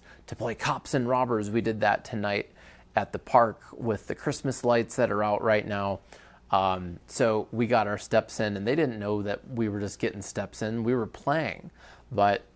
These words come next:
tracking it motivated me to then ask them to say, "Hey, let's go, let's go play cops and robbers in the park." Okay, another one is simply to stay hydrated.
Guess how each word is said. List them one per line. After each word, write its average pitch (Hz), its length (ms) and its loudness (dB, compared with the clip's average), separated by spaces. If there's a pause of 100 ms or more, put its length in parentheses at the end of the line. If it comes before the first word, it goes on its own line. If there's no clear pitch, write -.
(240)
tracking 127 580 -2
it 107 240 -4
motivated 117 680 2
me 107 160 -2
to 101 100 -2
then 104 300 0
ask 127 540 0
them 120 400 4
to 107 140 -4
say, 107 340 0
"Hey, 131 200 4
let's 123 280 2
go, 117 380 4 (240)
let's 131 200 0
go 135 120 6
play 127 200 2
cops - 340 -2
and 104 120 -2
robbers 95 340 -2
in 92 80 -6
the 90 60 -6
park." - 420 -8 (580)
Okay, 127 280 8
another 143 340 6
one 160 200 6
is 123 120 4
simply 131 380 0
to 107 140 0
stay 120 300 0
hydrated. 98 680 -2